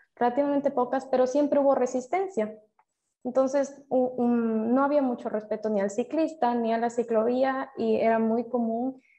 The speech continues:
en redes sociales observar que el ciclista ni sé qué, que el ciclista ni sé cuánto. A raíz de pandemia, eh, no habían, eh, se redujo un poco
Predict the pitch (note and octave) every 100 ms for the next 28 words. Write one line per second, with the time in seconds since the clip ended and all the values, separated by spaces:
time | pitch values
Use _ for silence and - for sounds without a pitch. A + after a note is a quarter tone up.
0 | _ A3+ G#3+ A3+ C4 B3+ A#3 A#3+ B3 C#4
1 | C#4+ C#4 - G#3 G#3 G#3+ G#3+ A3 B3 B3+
2 | A3 G3+ G3+ G3+ G#3+ G#3+ G#3+ A3 A3+ C4
3 | - D#4 D4 A3+ A3 G#3+ G#3 G#3 G3+ F#3+
4 | F#3+ - - _ _ _ _ _ _ _
5 | _ - B3+ A#3+ C4 D4+ E4+ - D#4 C4+
6 | G3+ G3 G#3 - _ _ _ - - _
7 | _ _ A#3+ A3+ A3+ A3 G#3+ G#3 - A#3+
8 | B3+ C4+ B3 A#3+ B3 C4+ C4 _ _ A3
9 | G#3 G3+ G3+ - A#3+ B3 A#3+ C#4 D4 C4
10 | B3 B3 G#3+ G#3+